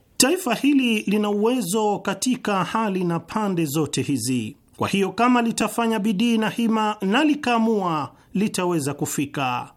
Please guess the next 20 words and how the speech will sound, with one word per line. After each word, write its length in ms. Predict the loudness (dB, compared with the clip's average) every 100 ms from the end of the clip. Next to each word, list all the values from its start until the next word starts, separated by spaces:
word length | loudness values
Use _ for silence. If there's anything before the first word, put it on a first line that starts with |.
| 0
Iran 400 | 2 4 4 4
hii 460 | 2 0 0 -2 -6 -6
haiwezi 560 | -2 0 0 0 -4
kubaki 500 | -4 -2 -2 -2 -6
kuwa 540 | -4 -2 0 0 -2 -8 -20 -2
Iran 640 | 0 2 2 2 2 0 0
ya 240 | 0 0 -2
enzi 380 | 0 0 -2 -2
za 180 | -2
Qajar 600 | -2 -2 -2 -2 0 0 0
na 120 | -2
Pahlavi. 840 | -2 -2 0 0 0 -2 -4 -6 -6 0
Iran 400 | 2 4 2 2
hii 460 | 2 4 4 0 -4 0
ni 160 | 2
Iran 680 | 2 0 2 2 2 0 -2 -2
ya 140 | -2
zama 480 | 0 2 2 2 0
za 160 | 0
Uislamu. 800 | 0 0 0 0 0 0 -2 -4